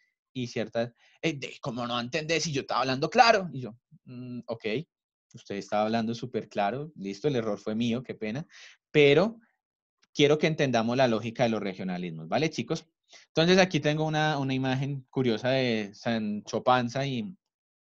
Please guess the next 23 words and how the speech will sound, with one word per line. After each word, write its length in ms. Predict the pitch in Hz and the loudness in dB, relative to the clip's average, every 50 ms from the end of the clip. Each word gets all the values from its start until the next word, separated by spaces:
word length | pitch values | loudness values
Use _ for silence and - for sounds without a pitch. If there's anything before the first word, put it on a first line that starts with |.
| _ _ _ _ _ _ _ _ _ - | _ _ _ _ _ _ _ _ _ 0
y 140 | - 185 165 | 4 4 4
el 120 | 147 139 | 4 4
Quijote 400 | 139 - 127 113 120 113 113 - | 0 -4 -4 -2 -2 -2 0 0
dice, 300 | 139 143 135 120 - 135 | 0 0 0 -2 -2 -4
"Pero 240 | - - 143 - 196 | -2 0 0 0 0
señor, 500 | - 113 101 110 156 240 - - - _ _ _ _ _ | -2 -2 -2 4 4 4 4 4 0 _ _ _ _ _
la 160 | - 110 110 | -6 -4 -2
Dulcinea 560 | 117 123 120 113 - - 120 113 123 143 170 175 | 0 0 -2 -4 -4 -4 -4 -2 -2 -2 -2 -2
no 100 | 175 170 | -2 -2
es 80 | 156 | -2
muy 140 | 147 156 151 | -2 -4 -4
bonita 420 | 135 143 143 143 135 127 131 123 | -4 -4 -4 -4 -2 -2 -4 -4
que 100 | - - | -2 -4
digamos. 480 | 110 104 135 170 190 156 104 - - _ _ _ _ _ _ _ | -2 2 2 2 2 2 -4 -8 -12 _ _ _ _ _ _ _
Sancho, 480 | - - 165 156 - - - - - _ _ - | -2 -2 -2 0 -2 -6 -10 -12 -14 _ _ -10
no 100 | 110 113 | -6 -2
mires 240 | 123 131 139 135 | 0 0 2 2
la 120 | 127 123 120 | 2 0 0
carátula, 560 | - 113 117 123 120 - 131 113 92 - _ _ | 0 0 0 0 0 -2 -6 -8 -8 -8 _ _
escucha 520 | - - - - 110 104 - 131 - - - | -20 -18 -12 -10 -10 -8 -6 -6 -8 -8 -10
el 140 | 101 98 | -16 -14
C 140 | - - 90 | -14 -12 -12
D". 60 | 80 | -12